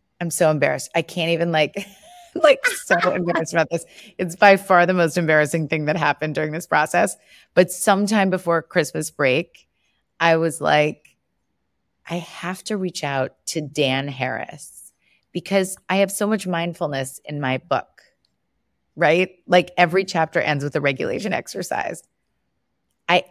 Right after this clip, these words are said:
asked my agent for his email, which she gave me because I guess they know each other. I then listened to a Sam Harris podcast sometime that week,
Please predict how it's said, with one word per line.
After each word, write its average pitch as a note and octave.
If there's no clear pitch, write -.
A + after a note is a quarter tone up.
asked G#3
my G#3+
agent E3
for D#3+
his D3+
email, C#3
which A#3
she -
gave A#3
me -
because G3+
I G3
guess G#3
they G3+
know G3
each D#3+
other. -
I G#3
then A3+
listened A3
to F#3+
a F3
Sam E3+
Harris F#3
podcast F#3+
sometime E3
that D#3
week, -